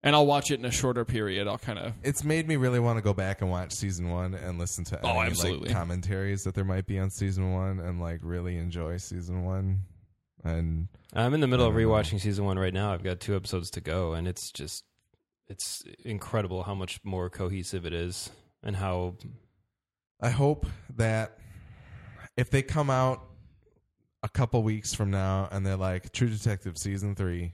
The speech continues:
Speaker 2: next year, next June," I'm not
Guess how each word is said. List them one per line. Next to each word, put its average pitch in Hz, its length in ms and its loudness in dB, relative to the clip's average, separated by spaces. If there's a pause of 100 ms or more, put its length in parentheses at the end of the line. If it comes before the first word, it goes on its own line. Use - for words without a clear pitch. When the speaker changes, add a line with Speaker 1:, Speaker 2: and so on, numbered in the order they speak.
Speaker 2:
next 95 460 -6
year, 87 280 -2 (180)
next 104 300 -4
June," 87 360 -2 (1300)
I'm 92 360 0
not 87 260 -8